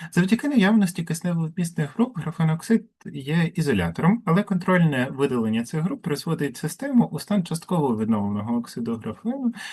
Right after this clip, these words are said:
в якому ми можемо керувати провідністю.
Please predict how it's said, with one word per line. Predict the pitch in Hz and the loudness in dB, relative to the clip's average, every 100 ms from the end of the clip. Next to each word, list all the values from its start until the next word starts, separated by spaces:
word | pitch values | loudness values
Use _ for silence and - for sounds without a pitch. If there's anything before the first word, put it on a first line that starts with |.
| - 165 | -12 -12
в | - 117 | -6 -6
якому | 120 135 254 262 240 _ _ | -4 -4 -4 -4 -6 _ _
ми | 175 170 | 6 6
можемо | 160 175 175 165 147 135 160 - _ - | 6 2 2 2 2 -4 -8 -14 _ -4
керувати | - 120 - 175 - | -4 -2 -4 -6 -6
провідністю. | - 104 104 85 87 - - | -8 -2 0 -2 -6 -12 -14